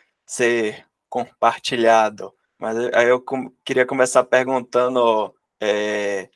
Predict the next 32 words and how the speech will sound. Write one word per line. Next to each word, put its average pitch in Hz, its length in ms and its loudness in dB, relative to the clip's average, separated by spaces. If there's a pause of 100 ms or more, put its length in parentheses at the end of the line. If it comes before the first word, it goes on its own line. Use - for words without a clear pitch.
(240)
aí 131 160 0
você 147 300 0
como 151 300 0
artista, 135 720 -4
que 117 100 -14
você 117 360 -6
tá, 113 640 4 (280)
é, 104 140 -8
criou 123 380 4
um 120 60 0
Instagram, 135 800 0
tá 127 120 -2
querendo 117 360 -4
fazer 113 380 -4
suas, 107 880 -2 (260)
é, 104 260 -4
divulgações, 120 720 2
você 120 120 0
quer 131 180 2
que 139 100 0
as 123 120 0
pessoas 120 500 2
ouçam, 143 520 0 (240)
como 139 180 -2
é 156 40 2
que 151 120 -8
funciona 139 580 2
essa 123 580 4
diferença 123 680 -2
aí 117 120 -2
entre 117 280 -4
o, 113 220 -2